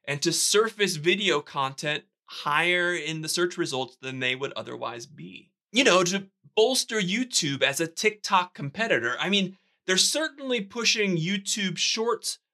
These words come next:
hard enough that it seems like they see TikTok as a threat. In any case, the longer this continues, the more that TikTok and Google surface video results as answers to how-to questions, the more that content creators are gonna cater to that bias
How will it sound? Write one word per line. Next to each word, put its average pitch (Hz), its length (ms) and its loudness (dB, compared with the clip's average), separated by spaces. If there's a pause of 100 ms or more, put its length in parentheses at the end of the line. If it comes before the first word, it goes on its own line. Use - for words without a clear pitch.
(200)
hard 160 260 4
enough 147 340 0
that 143 140 -4
it 143 120 -6
seems 320 560 0
like 120 300 0
they 120 140 0
see 120 360 -6
TikTok 117 640 -2
as 104 200 -4
a 104 40 -14
threat. - 460 -8 (240)
In 202 140 4
any 240 200 4
case, 143 340 -4
the 160 140 0
longer 196 400 2
this 175 200 0
continues, 143 1040 -4
the 143 140 -6
more 180 420 0
that 190 220 -6
TikTok 175 560 -4
and 151 180 -8
Google 151 400 -2
surface 165 600 -2
video 156 440 2
results 113 720 -4 (640)
as 110 240 -2
answers 143 440 2
to 123 100 -6
how-to 131 500 -2
questions, 131 680 -4
the 160 100 -2
more 180 260 2
that 190 160 0
content 185 560 -2
creators 127 480 0
are 139 60 0
gonna 180 180 2
cater 190 400 -4
to 165 140 -4
that 143 240 -6
bias 156 540 -2